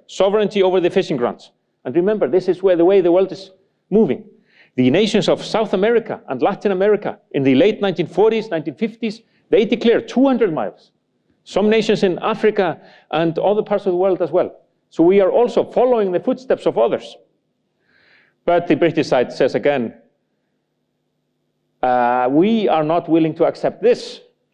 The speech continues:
And remember the treaty from nineteen sixty-one.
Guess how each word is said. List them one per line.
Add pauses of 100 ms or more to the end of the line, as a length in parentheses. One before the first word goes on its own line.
(160)
And
remember
the
treaty
from
nineteen
sixty-one.